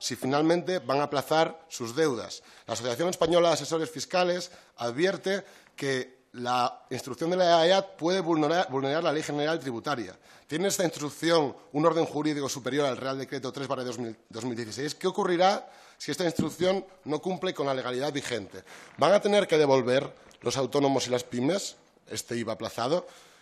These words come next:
Ya no le pedimos, ya estoy terminando, señor presidente, ya no le pedimos que haga medidas justas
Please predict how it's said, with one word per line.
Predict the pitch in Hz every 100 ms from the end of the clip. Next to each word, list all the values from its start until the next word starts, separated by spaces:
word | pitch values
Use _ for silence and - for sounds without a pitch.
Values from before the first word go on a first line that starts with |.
| _ -
Ya | 170
no | 196
le | 196
pedimos, | 185 185 185 - -
ya | 143
estoy | 143
terminando, | 127 113 107 98
señor | 107 98
presidente, | 90 95 92 107
ya | 120
no | 160
le | 196
pedimos | 190 170 180 180
que | -
haga | 151 147
medidas | 151 147 147
justas | - 170 - 175 -